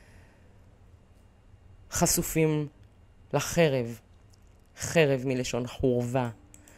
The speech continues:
וגם ארצכם שממה, ועריכם חורבה. חרב וחורבן וחורבות מאותו לשון.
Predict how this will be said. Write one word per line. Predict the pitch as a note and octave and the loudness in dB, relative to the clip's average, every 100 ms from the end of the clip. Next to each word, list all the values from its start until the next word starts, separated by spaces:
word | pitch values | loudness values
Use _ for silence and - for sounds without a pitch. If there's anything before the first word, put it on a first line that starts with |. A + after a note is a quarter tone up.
| - - | -20 -10
וגם | C3+ C3+ C3+ D3 C#3+ | 0 4 6 6 4
ארצכם | C3 C3+ - C#3+ C3 A#2+ | 0 -2 -4 -2 -2 -4
שממה, | - - C3 C3 C3 B2 A#2 - _ - _ - - _ | -6 -4 0 0 2 0 -2 -8 _ -20 _ -20 -20 _
ועריכם | B2+ C3+ C3+ C3 - C#3 A2+ A2+ - - - | 0 2 2 0 -2 -2 -2 -8 -18 -14 -2
חורבה. | B2 A#2+ A#2+ A2+ - - - _ - - | 0 2 -2 -6 -16 -20 -20 _ -20 -20
חרב | - - D#3+ C#3+ C3 B2+ - - - - _ | -6 2 4 4 0 -6 -18 -20 -20 -20 _
וחורבן | C3+ D3 D3 C3+ C3 C#3 B2+ B2 A#2+ - - - - | -2 0 2 2 4 6 4 2 -4 -14 -20 -20 -6
וחורבות | C3 C#3 - C3 B2+ C#3 C3 - - - - - - - | -2 0 4 4 4 4 2 0 -10 -18 -20 -20 -20 -4
מאותו | C#3 C#3+ C#3 - C#3 B2 - | 0 2 0 2 4 4 0
לשון. | - B2+ B2 D#3+ C#3+ A2+ | -2 0 0 0 0 -2